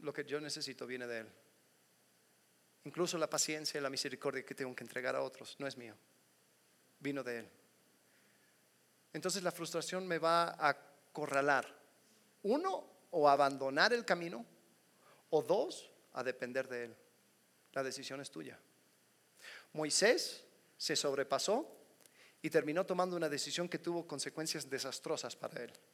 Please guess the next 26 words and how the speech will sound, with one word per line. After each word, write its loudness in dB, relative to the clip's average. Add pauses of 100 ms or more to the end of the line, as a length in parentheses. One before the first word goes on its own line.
(720)
Él 0
no -6
pudo -6
entrar -10 (580)
a -2
la -2
tierra -4
prometida. -16 (1300)
Ahora, 0
nosotros, -4
gracias 0
a 2
Dios, -4 (420)
si -10
ponemos 0
nuestra -4
fe 0
en -4
Jesucristo, -8 (440)
tenemos -4
garantizado 4 (460)
ese, 4
ese, 4
esa 8
vida 6
eterna. 0